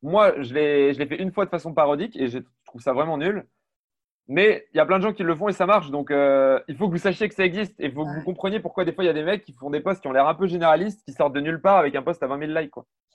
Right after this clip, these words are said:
Speaker 2: Mais j'ai vu, euh, j'ai vu passer, tiens, euh, hier d'ailleurs, un, je, je me souviens pas du compte, j'essaie de re-, de retrouver.
Speaker 1: Copy post.
Speaker 2: Attends.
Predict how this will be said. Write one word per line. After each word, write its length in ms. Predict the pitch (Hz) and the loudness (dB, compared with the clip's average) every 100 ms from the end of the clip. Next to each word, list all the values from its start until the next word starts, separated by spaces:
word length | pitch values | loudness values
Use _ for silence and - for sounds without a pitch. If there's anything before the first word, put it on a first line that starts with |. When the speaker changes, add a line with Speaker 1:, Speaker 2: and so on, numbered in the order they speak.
| _ - | _ -6
Speaker 2:
Mais 100 | 208 | -2
j'ai 160 | 233 | -2
vu, 240 | 233 269 262 | -2 0 0
euh, 60 | |
j'ai 140 | 175 180 | 0 -2
vu 120 | 214 | -4
passer, 300 | 233 214 240 | -4 -4 -8
tiens, 280 | - 208 180 | -8 -6 -6
euh, 40 | |
hier 360 | 160 202 214 208 | -6 -6 -6 -6
d'ailleurs, 400 | 170 170 202 202 | -6 -8 -10 -10
un, 280 | 175 165 170 | -8 -8 -10
je, 100 | - | -16
je 100 | - | -16
me 60 | 185 | -16
souviens 200 | - 208 | -14 -10
pas 100 | 233 | -10
du 100 | 220 | -10
compte, 160 | 220 | -14
j'essaie 180 | 196 - | -14 -12
de 80 | 185 | -6
re-, 500 | 180 170 160 156 147 | -4 -4 -6 -10 -10
de 60 | 156 | -10
retrouver. 340 | 170 190 180 - | -10 -8 -10 -10
Speaker 1:
Copy 220 | - 165 | -14 -8
post. 240 | 151 180 185 | 0 0 0
Speaker 2:
Attends. 160 | 151 | -12